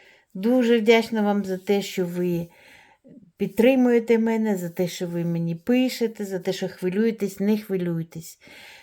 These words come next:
Якщо щось трапиться, вам повідомлять обов'язково. У мене є там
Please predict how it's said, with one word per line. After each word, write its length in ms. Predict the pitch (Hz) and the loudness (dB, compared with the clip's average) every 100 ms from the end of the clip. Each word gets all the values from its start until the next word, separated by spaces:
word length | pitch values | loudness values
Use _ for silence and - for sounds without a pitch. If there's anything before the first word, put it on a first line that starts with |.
| _ | _
Якщо 420 | - 185 185 - 254 | -4 -2 -2 -2 -2
щось 260 | 220 - | -2 -4
трапиться, 840 | - 196 214 247 240 233 226 226 | 0 4 6 6 4 0 0 -2
вам 480 | 214 170 180 196 185 | -2 0 2 2 0
повідомлять 800 | 180 180 180 170 190 196 180 175 | -4 -4 -4 -4 -4 -2 -4 -4
обов'язково. 760 | 175 170 165 170 165 - 170 160 | -6 -6 -4 -4 -6 -6 -4 -4
У 60 | |
мене 300 | 165 180 175 | -4 -2 -2
є 140 | 170 160 | -4 -4
там 280 | 156 151 | -6 -8